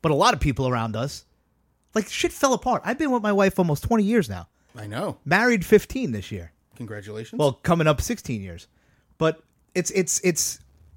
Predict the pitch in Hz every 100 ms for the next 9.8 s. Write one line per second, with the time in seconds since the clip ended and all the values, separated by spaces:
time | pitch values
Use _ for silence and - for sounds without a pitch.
0 | - - 196 226 208 185 - - 208 202
1 | 226 220 262 247 190 160 165 151 139 127
2 | 127 110 160 123 135 165 202 - 123 107
3 | 110 - - _ _ _ - 160 147 254
4 | 196 151 175 156 - - 170 151 147 123
5 | - _ _ _ _ _ _ _ _ _
6 | 135 120 104 - 139 - - 139 151 170
7 | - _ _ _ 143 156 160 170 - _
8 | _ _ 151 170 170 175 - 285 294 254
9 | - 262 262 233 226 220 208 98